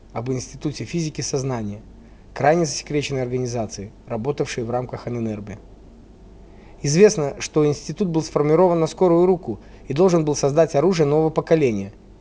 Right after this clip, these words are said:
психофизическое. Задача,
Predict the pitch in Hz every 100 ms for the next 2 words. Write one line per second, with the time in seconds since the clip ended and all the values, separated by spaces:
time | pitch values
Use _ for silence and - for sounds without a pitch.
0 | - - 185 165 165 143 - 101 - 85
1 | - - - - - - - - - -
2 | - - - 139 220 226 123